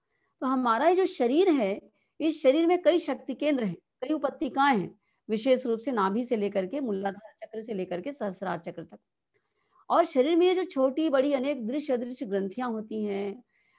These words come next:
अनेक, अ, शक्ति भंडार हैं, उपत्तिकाएं हैं, तो जो योगी जन हैं वो जानते हैं कि ये जो शक्ति केंद्र हैं, शक्ति के कोष हैं, भंडार हैं, उसमें विशेष रूप से शक्तियां भरी पड़ी है।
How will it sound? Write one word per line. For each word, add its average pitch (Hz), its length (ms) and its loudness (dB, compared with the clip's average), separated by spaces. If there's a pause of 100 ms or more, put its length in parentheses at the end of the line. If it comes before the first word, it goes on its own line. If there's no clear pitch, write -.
(140)
अनेक, 269 340 0
अ, 208 260 2
शक्ति 226 340 -8
भंडार 226 500 2
हैं, 220 340 -2
उपत्तिकाएं 240 800 -2
हैं, 220 380 -2 (400)
तो 247 80 -4
जो 269 120 -4
योगी 220 400 0
जन 226 160 0
हैं 247 80 0
वो 226 100 -4
जानते 196 440 -2
हैं 240 260 -2
कि 285 80 -4
ये 233 400 -2
जो 294 100 -6
शक्ति 269 340 -10
केंद्र 220 320 -4
हैं, 196 420 -2 (340)
शक्ति 220 320 -8
के 277 120 -2
कोष 277 420 -2
हैं, 214 140 -2
भंडार 185 500 -2
हैं, 175 220 -4 (300)
उसमें 240 220 -2
विशेष 262 520 -2
रूप 285 100 -2
से 320 300 -2 (160)
शक्तियां 240 440 -6
भरी 180 280 -4
पड़ी 147 260 -8
है। 156 100 -14